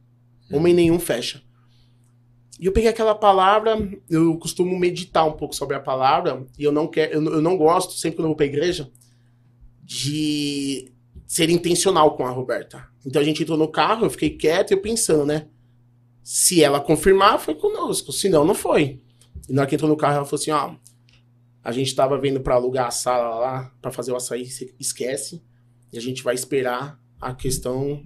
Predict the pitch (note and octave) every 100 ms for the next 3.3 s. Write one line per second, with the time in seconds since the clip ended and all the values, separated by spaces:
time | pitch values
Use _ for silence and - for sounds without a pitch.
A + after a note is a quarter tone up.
0 | - C3 D3+ C#3+ C#3 C#3+ C#3+ D3 D3 D3
1 | D3 D3 E3+ E3+ C#3 B2+ _ _ _ _
2 | _ C3 C#3 - D#3+ D#3+ D#3+ D3+ D3 C#3
3 | C3+ B2+